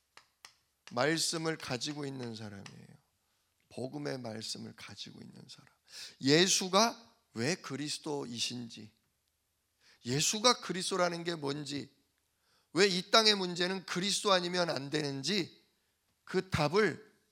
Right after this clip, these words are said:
말씀으로 딱 가진 사람, 해답을 가진 사람, 정말 그리스도로 내 인생에 답을 가진 사람, 그 사람이 바로 플랫폼입니다.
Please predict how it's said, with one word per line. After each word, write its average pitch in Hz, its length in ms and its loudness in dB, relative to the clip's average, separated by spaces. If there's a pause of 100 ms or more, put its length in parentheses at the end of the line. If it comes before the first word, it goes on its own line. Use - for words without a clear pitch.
(320)
말씀으로 147 720 0
딱 165 340 -2 (1120)
가진 123 400 -8
사람, 107 260 -14 (440)
해답을 208 420 2
가진 143 320 -4
사람, 131 260 -12 (460)
정말 226 500 6
그리스도로 214 720 6 (440)
내 185 220 4
인생에 190 720 0 (840)
답을 147 280 -2
가진 131 320 -2
사람, 110 260 -12 (240)
그 131 140 -8
사람이 160 460 -2
바로 101 340 -10
플랫폼입니다. - 1040 -14